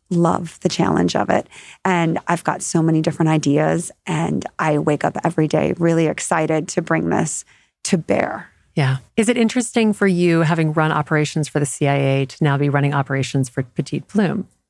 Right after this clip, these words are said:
Speaker 1: It is very interesting.
Speaker 2: <laughs>
Speaker 1: I think even on the toughest days with Petite Plume, I'm like, "You know, today I'm not worried about anybody wearing a suicide vest."
Speaker 2: Right. That, I'm sure, is a completely different part of your life. And it also probably gives you a completely different perspective on everything you do. I mean, a lot of people,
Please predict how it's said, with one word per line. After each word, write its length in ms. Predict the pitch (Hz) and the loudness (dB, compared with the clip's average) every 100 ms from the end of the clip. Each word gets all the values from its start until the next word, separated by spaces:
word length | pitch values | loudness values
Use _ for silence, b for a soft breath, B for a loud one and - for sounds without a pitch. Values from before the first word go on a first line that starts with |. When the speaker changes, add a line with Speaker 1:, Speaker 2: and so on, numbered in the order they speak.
| _ | _
Speaker 1:
It 160 | 226 214 | -2 -2
is 180 | 233 196 | -2 0
very 260 | 185 170 156 | 0 0 -2
interesting. 440 | - 175 156 - | -2 0 0 0
Speaker 2:
<laughs> 160 | 190 151 | 0 0
Speaker 1:
I 320 | 208 196 - | 0 2 0
think 200 | 240 226 | 0 0
even 300 | 214 208 226 | 0 2 2
on 140 | 214 | 2
the 80 | 196 | 2
toughest 360 | 180 185 180 - | 2 0 0 0
days 320 | 165 165 160 | 0 0 0
with 200 | 165 - | -2 -2
Petite 280 | - - 190 | -4 -4 -4
Plume, 200 | - 165 | 0 0
I'm 100 | 165 | 2
like, 220 | 170 170 | 0 2
"You 60 | 196 | 2
know, 240 | 180 170 | 2 0
today 400 | 165 185 175 175 | -2 0 2 2
I'm 140 | - 175 | 0 0
not 140 | 160 | 0
worried 160 | 165 165 | 0 2
about 180 | 156 | 0
anybody 360 | - 160 156 151 | 2 0 2 0
wearing 220 | 151 147 | 0 0
a 40 | 151 | -2
suicide 460 | 156 156 - - | -2 -2 -2 -4
vest." 320 | - - - | -4 -6 -2
Speaker 2:
Right. 320 | 165 143 175 185 | 0 0 -2 0
That, 200 | 165 165 | 0 2
I'm 100 | 156 | 0
sure, 280 | 143 156 143 | 2 2 2
is 100 | 139 | 2
a 40 | |
completely 460 | 156 151 156 147 139 | 0 0 0 0 2
different 320 | 143 139 - | 0 0 0
part 200 | 143 135 | 0 -2
of 80 | 135 | 0
your 100 | 147 | 0
life. 240 | 151 170 | 2 2
And 100 | 247 | 2
it 60 | 254 | 2
also 360 | 254 302 - 208 | 2 2 0 -2
probably 400 | - 185 175 156 | -2 -2 -2 0
gives 240 | 156 147 | 0 0
you 100 | 156 | 0
a 60 | 147 | 0
completely 480 | 160 147 170 - | -2 -2 -2 0
different 280 | 147 151 151 | 0 0 -2
perspective 400 | 147 - 156 143 | -2 -2 -2 0
on 120 | 147 | 0
everything 500 | - 143 147 135 147 | 0 0 0 2 2
you 120 | 135 135 | 2 2
do. 360 | 143 143 50 | 0 0 0
I 60 | 87 | 0
mean, 180 | 156 156 | 2 2
a 60 | |
lot 240 | 156 160 151 | 2 0 -2
of 160 | - | -6
people, 540 | - 156 156 143 - | -6 -2 0 0 -4